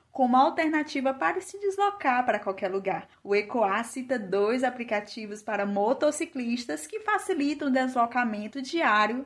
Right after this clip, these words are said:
em sua cidade. O Rever é uma rede social para motociclistas com compartilhamento de conteúdo, fotos e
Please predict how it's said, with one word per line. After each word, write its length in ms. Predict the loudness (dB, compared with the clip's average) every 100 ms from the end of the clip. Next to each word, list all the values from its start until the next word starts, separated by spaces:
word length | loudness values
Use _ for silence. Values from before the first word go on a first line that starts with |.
| -6
em 140 | -4 -4
sua 240 | -2 -4
cidade. 580 | -4 2 2 2 -2 -14 _
O 140 | -12 -10
Rever 720 | -6 2 4 4 4 0 0 -4
é 140 | 0
uma 140 | 2 4
rede 280 | 4 2 0
social 520 | -4 -4 0 0 2
para 260 | 2 2
motociclistas 1200 | 2 2 0 2 0 -2 -6 -6 -8 -8 -10 -10
com 200 | -8 -8
compartilhamento 1000 | -4 -4 -2 -2 -4 -4 -2 -2 -2 -6 -10
de 120 | -10
conteúdo, 840 | -8 -10 -4 0 0 -2 -4 -8 -12 _ _ 0
fotos 520 | 4 4 2 -8 -14
e 60 | -16